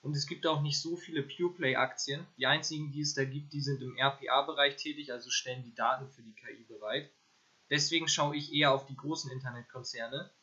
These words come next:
denn die sind schon seit Jahren, äh, im K-I-Bereich interessiert. Da gibt's auch Statistiken zu, dass die Akquisitions- und Übernahmensraten, äh, deutlich nach oben geschossen sind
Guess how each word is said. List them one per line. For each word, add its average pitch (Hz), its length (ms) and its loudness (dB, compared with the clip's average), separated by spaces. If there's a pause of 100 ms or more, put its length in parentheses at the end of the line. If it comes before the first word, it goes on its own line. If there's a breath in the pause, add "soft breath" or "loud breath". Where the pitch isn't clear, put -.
(340)
denn 127 160 0
die 139 100 -2
sind 143 180 2
schon 135 180 0
seit 123 260 2
Jahren, 131 360 6
äh, 113 160 -6
im 117 120 -10
K-I-Bereich 117 640 -6 (180)
interessiert. 131 760 -4
Da 127 60 0
gibt's 131 220 -6
auch 123 120 -2
Statistiken 131 600 -2
zu, 131 200 -2
dass 120 260 -2
die 110 220 -12 (140)
Akquisitions- 139 840 -2
und 127 100 -2
Übernahmensraten, 131 1000 2
äh, 120 220 -6
deutlich 127 380 -4
nach 117 120 -12
oben 131 260 -4
geschossen 117 380 -10
sind 135 240 -12